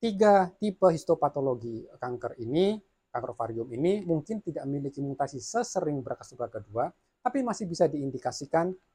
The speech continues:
untuk pemeriksaan berkas kedua. Tentu yang kita tidak inginkan adalah bahwa ternyata tumor yang dikirim untuk pemeriksaan next gen sequencing misalnya adalah bukan kanker ovarium misalnya. Misalnya ketukar misalnya dengan pasien yang lain, oh ternyata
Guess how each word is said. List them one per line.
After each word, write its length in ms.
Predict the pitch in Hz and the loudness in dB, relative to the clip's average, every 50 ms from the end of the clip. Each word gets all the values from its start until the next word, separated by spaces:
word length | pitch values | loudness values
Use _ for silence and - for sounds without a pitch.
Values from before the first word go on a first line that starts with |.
| _ _ | _ _
untuk 320 | - 139 - 196 190 - | -8 -4 -2 -2 0 0
pemeriksaan 560 | - 135 135 - 127 123 - - 135 151 170 - _ _ _ _ | 0 0 0 0 -2 -2 -2 -2 -4 -4 -4 -6 _ _ _ _
berkas 240 | - 123 - - 147 | -4 -4 -4 -6 -8
kedua. 480 | 117 117 110 - 117 113 113 117 107 - - _ _ _ _ _ _ _ _ _ | -8 -8 -6 -6 -8 -6 -4 -4 -4 -4 -6 _ _ _ _ _ _ _ _ _
Tentu 240 | - 165 165 220 269 | -2 0 2 2 2
yang 80 | 277 254 | 4 4
kita 160 | 220 185 160 | 4 4 4
tidak 160 | 156 151 147 | 2 0 0
inginkan 400 | 139 139 135 135 135 - 226 208 | 0 0 0 0 0 0 0 0
adalah 240 | 151 135 147 220 214 | 0 2 2 2 2
bahwa 160 | - 156 151 147 - | 4 2 2 2 0
ternyata 400 | 151 151 156 151 143 - 294 294 | -2 -4 -4 -4 -4 -4 -4 -4
tumor 320 | - - 233 208 196 180 | -2 0 2 4 4 4
yang 320 | 165 160 156 147 143 143 | 4 2 2 0 -2 -6
dikirim 480 | 131 127 120 - - 262 285 277 214 185 | -6 -8 -12 -8 -4 -4 -2 -2 -4 -6
untuk 80 | 190 - | -6 -6
pemeriksaan 560 | 156 151 147 151 143 - - 160 151 139 139 | -6 -4 -4 -6 -6 -8 -8 -6 -4 -4 -4
next 160 | 139 - - | -4 -6 -8
gen 80 | 135 120 | -10 -10
sequencing 560 | - 123 - - 202 294 277 285 285 233 190 | -10 -8 -4 -2 0 0 0 0 0 0 0
misalnya 480 | 175 - 143 127 117 135 180 214 185 | 0 -2 -4 -4 -4 -4 -6 -6 -6
adalah 160 | 190 262 285 220 | -6 -6 -6 -4
bukan 160 | 196 - 247 | -6 -8 -8
kanker 240 | 247 247 233 226 226 | -8 -4 -2 -2 0
ovarium 400 | - 247 240 254 220 190 175 160 | 0 0 0 2 4 2 2 2
misalnya. 480 | 143 127 - 110 107 113 110 101 - _ _ _ _ _ _ _ | 0 -4 -6 -8 -8 -10 -12 -16 -18 _ _ _ _ _ _ _
Misalnya 400 | - - 120 120 131 151 165 165 | -8 -6 -4 -2 0 0 0 -2
ketukar 480 | - 147 - 226 220 - 214 190 - 156 147 | -2 -2 -2 0 6 8 8 8 8 6 2
misalnya 400 | 139 - 143 131 127 131 143 175 | 0 0 0 0 0 0 -2 -2
dengan 160 | 165 147 - | -4 -4 -6
pasien 240 | - 131 - 147 127 | -6 -6 -4 -4 -4
yang 160 | 123 120 120 | -4 -2 0
lain, 240 | 123 127 123 127 175 | 0 0 0 -2 -4
oh 80 | 190 | -6
ternyata 320 | 185 175 151 147 143 - | -6 -6 -6 -6 -4 -2